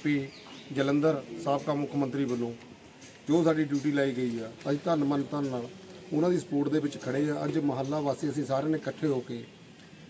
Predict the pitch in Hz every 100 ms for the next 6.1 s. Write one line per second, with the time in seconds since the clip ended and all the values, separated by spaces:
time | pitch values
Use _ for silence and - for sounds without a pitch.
0 | - - 135 - 160 156 160 160 160 151
1 | 160 156 143 - - - 139 147 170 151
2 | 143 139 135 127 120 - - - - -
3 | - 156 156 143 - - - - - -
4 | 135 147 175 170 147 139 - 156 156 156
5 | 147 139 139 139 151 147 147 127 123 135